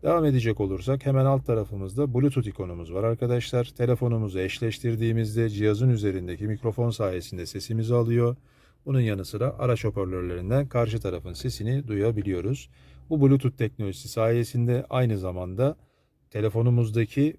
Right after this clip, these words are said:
Spotify ya da YouTube Müzik gibi uygulamalardan da müziklerimizi araç hoparlörlerine aktarabiliyoruz. Uygulamalar menüsüne şöyle bir göz atalım.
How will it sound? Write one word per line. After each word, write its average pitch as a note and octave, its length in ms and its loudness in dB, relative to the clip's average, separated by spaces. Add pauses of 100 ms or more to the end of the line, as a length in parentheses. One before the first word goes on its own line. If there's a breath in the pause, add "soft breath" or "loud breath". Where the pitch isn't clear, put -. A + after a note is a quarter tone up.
Spotify C3 560 -2
ya G#2 280 2
da G#2+ 60 2
YouTube A2+ 400 2
Müzik A#2 260 0
gibi F#2 160 -8
uygulamalardan F#2+ 880 0
da C3+ 200 -2 (360 loud breath)
müziklerimizi G#2+ 840 -2
araç A2 260 2
hoparlörlerine F2+ 540 -8
aktarabiliyoruz. A2 1120 -6 (880 soft breath)
Uygulamalar D#3 580 6
menüsüne A#2 480 -2
şöyle F#2+ 300 -4
bir F#2 60 -10
göz G2+ 180 -2
atalım. C3+ 380 0